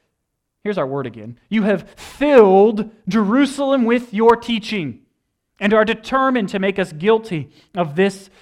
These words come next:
man's blood. It's really bad P R for the religious establishment to be guilty of killing the guy that's being proclaimed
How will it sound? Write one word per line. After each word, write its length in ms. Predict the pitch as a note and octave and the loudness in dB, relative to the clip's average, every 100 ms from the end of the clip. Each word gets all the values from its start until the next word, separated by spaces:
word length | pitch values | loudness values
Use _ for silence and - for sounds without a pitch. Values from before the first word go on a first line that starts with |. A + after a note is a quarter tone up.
| _ | _
man's 560 | F3 F3+ F3 F3+ F3+ - _ _ | -4 -2 0 -2 -6 -16 _ _
blood. 480 | D3+ E3+ D3+ A#2+ G#2+ | -6 0 0 -2 -8
It's 360 | G3+ A#3 G3+ | -8 -8 -8
really 240 | G3 A#3 F#3+ | -8 -6 -6
bad 520 | B2+ C3+ C3+ C#3+ C#3+ | -6 -6 -2 -4 -4
P 200 | - D3+ | -8 -8
R 360 | A#2+ B2+ C3 C3 _ _ | -6 -4 -6 -8 _ _
for 220 | C3+ C3+ | -8 -6
the 100 | C3 | -6
religious 400 | B2+ C#3 C#3+ C#3+ | -6 -6 -8 -12
establishment 840 | - C3 B2+ C3+ C3+ - C#3+ - | -12 -8 -6 -6 -8 -8 -10 -10
to 80 | - | -12
be 100 | C#3+ | -12
guilty 560 | A#2+ C#3+ D3 D3+ D3+ - _ | -8 -8 -8 -8 -10 -12 _
of 160 | C#3 - | -16 -16
killing 420 | - F3 D#3 D#3 | -10 -6 -4 -6
the 100 | D3+ | -6
guy 420 | D3 C#3 C#3 C#3+ C#3+ _ | -6 -4 -4 -6 -10 _
that's 160 | D3+ | -12
being 240 | - D3 C#3+ | -8 -8 -8
proclaimed 720 | C#3+ C3+ - C3 C3+ C#3+ C#3+ | -10 -12 -10 -10 -8 -10 -12